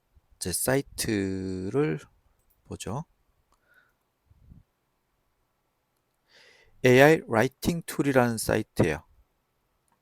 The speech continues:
이제, 어, 이 시간대가 좀 느린 것 같네요. 여기 도메인 주소는 웹 에이아이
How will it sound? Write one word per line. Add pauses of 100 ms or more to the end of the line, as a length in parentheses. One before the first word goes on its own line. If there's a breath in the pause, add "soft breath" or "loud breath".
(200)
이제, (1900)
어, (1040 loud breath)
이
시간대가
좀 (220)
느린
것
같네요. (340)
여기 (1200 soft breath)
도메인
주소는 (840)
웹 (800)
에이아이